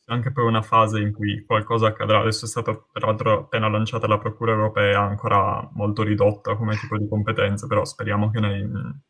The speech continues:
che si veda un miglioramento su questo fronte, anche tra l'altro sul fronte della fiscalità comune,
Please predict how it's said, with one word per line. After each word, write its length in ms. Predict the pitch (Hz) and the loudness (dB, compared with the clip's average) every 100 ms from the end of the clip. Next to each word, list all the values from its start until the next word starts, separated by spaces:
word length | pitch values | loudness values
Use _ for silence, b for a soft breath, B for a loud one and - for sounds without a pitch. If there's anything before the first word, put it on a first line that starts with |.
| _ | _
che 140 | _ | _
si 120 | - 120 | -12 0
veda 180 | 113 110 | 4 4
un 180 | 107 110 | 4 4
miglioramento 560 | 113 113 110 107 110 | 4 4 4 2 0
su 120 | 104 - | -2 -4
questo 260 | 113 - 110 | -6 -2 2
fronte, 340 | 117 139 127 | 6 8 8
anche 240 | 104 120 | 6 4
tra 160 | 120 101 | 2 4
l'altro 280 | 107 104 104 | 4 4 -2
sul 160 | - - | -8 -8
fronte 320 | - 107 110 | -2 0 0
della 240 | 104 98 | -2 -2
fiscalità 540 | 101 107 - 107 104 104 | -4 -6 -6 -2 0 0
comune, 540 | 104 104 107 110 - | 0 0 2 2 0